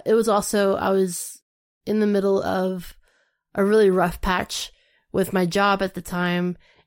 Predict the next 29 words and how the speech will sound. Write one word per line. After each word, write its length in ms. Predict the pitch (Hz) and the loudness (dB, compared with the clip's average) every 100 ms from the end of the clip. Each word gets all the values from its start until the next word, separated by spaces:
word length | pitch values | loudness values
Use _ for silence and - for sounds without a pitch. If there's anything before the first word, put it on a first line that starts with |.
| _ | _
and 540 | 180 180 175 175 175 - | -2 0 0 0 -2 -2
it 140 | 196 | -2
just 320 | - 208 185 | 0 -4 -4
took 360 | - 202 180 - | -2 -2 -2 -2
my 200 | 190 185 | -2 -2
whole 640 | 180 - 185 185 185 185 - _ _ _ _ | -2 0 0 2 0 -2 -6 _ _ _ _
real 460 | 196 190 208 220 214 | -6 0 4 4 6
world 480 | 202 202 190 185 - | 4 4 4 2 0
away 720 | 180 185 190 175 175 175 - - | -2 0 2 2 0 -2 -6 -4
and 200 | 190 175 | -4 -4
threw 240 | - 190 | -4 0
me 140 | 190 170 | 0 0
right 380 | 175 180 180 | -2 -2 -2
back 280 | - 180 175 | -2 -6 -4
in 120 | 185 | -4
it. 260 | 180 170 - _ _ _ _ - | -4 -4 -8 _ _ _ _ -2
But 300 | 202 180 180 | -2 0 0
this 260 | 233 254 | 0 0
time 380 | - 214 202 196 | -4 -2 0 2
when 80 | 190 | 2
I 120 | 165 | 0
played 440 | 165 - 247 269 202 | -2 -4 0 0 2
it, 420 | 180 - - - - _ _ _ _ _ | 0 -2 -6 -20 -20 _ _ _ _ _
I 180 | - 208 | -2 0
started 340 | 208 - 208 180 | 0 0 0 2
realizing 600 | 196 214 196 190 190 180 | 2 4 4 2 0 -4
how 260 | 175 202 | -2 2
many 260 | 254 285 240 | 2 2 0
dark 460 | 165 190 196 202 | 0 0 2 0